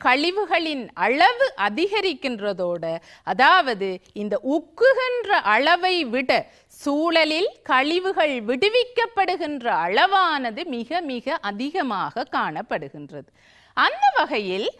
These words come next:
இந்த கழிவுகளால் பிள்ளைகள், இந்த கழி-, சூழலுக்கு விடுவிக்கப்படுற கழிவுகளால் எங்களுக்கு தெரியும், அந்த சூழல்லையே நாங்கள் வசி-, சரியான முறையில இந்த கழிவுகள் முகாமை செய்யப்படாது விட்டால், அந்த சூழல் வந்து மக்கள் வாழுவதற்குரிய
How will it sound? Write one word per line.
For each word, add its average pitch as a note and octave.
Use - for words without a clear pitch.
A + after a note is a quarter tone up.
இந்த D4
கழிவுகளால் G4
பிள்ளைகள், F#3+
இந்த D4
கழி-, B3
சூழலுக்கு D#4+
விடுவிக்கப்படுற B3+
கழிவுகளால் C#4+
எங்களுக்கு E3+
தெரியும், D4+
அந்த G3+
சூழல்லையே E4
நாங்கள் B3+
வசி-, A3+
சரியான D#4+
முறையில D#4
இந்த A#3+
கழிவுகள் D#4
முகாமை D#4
செய்யப்படாது D#4
விட்டால், C4
அந்த A3+
சூழல் F#4+
வந்து A#3
மக்கள் F#4+
வாழுவதற்குரிய D4+